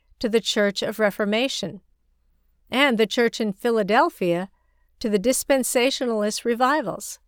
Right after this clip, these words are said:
Countless dispensational churches consider themselves to be the church in Philadelphia. Does this mean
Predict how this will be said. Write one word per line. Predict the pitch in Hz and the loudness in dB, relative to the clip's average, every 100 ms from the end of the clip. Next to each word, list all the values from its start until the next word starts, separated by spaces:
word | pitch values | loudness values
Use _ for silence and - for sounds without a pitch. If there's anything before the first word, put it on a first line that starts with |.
| _ _ _ _ _ _ _ _ - | _ _ _ _ _ _ _ _ -8
Countless | - 311 349 208 - | 0 0 0 -2 -2
dispensational | - 240 - 247 226 240 214 - 214 202 | -2 -2 -2 -4 -2 0 0 -2 -6 -6
churches | - 214 196 - 180 - | -2 -2 -2 -4 -6 -6
consider | - 190 - 208 240 | -6 -4 -2 0 0
themselves | 254 247 - 196 175 - | 0 -4 -2 -2 -4 -6
to | - | -8
be | 175 196 196 208 | -4 -2 -2 -4
the | 208 | -8
church | - - 185 175 - | -8 -4 -4 -4 -8
in | - 196 185 | -4 -4 -2
Philadelphia. | 202 180 175 175 175 - 175 - _ _ _ _ _ _ _ _ _ _ _ _ | -2 -2 -2 -2 -4 -8 -12 -12 _ _ _ _ _ _ _ _ _ _ _ _
Does | 247 233 | 2 2
this | 392 - | 2 0
mean | 247 202 190 220 | 0 0 0 -4